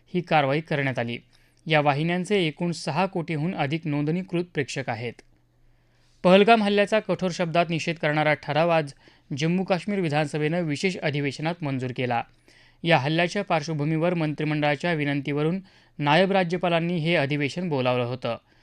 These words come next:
हा अतिशय क्रूर, निर्घृण, अमानुष आणि भ्याड हल्ला काश्मीरियतवर तसंच संविधानाच्या एकता, शांती आणि सलोख्याच्या तत्वांवर झाला असल्याचं या ठरावात नमूद केलं आहे. हल्ल्यात बळी पडलेल्यांप्रती वचनबद्धता व्यक्त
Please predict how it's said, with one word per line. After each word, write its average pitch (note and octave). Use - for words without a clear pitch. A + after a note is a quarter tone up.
हा E3
अतिशय D#3+
क्रूर, F3+
निर्घृण, D#3
अमानुष D3+
आणि E3+
भ्याड D#3
हल्ला D#3+
काश्मीरियतवर E3+
तसंच F3
संविधानाच्या E3
एकता, E3+
शांती D#3
आणि E3+
सलोख्याच्या F3+
तत्वांवर E3+
झाला C#3+
असल्याचं C#3+
या E3
ठरावात C#3+
नमूद C#3
केलं B2+
आहे. B2
हल्ल्यात F3
बळी G3+
पडलेल्यांप्रती F3+
वचनबद्धता D#3
व्यक्त D3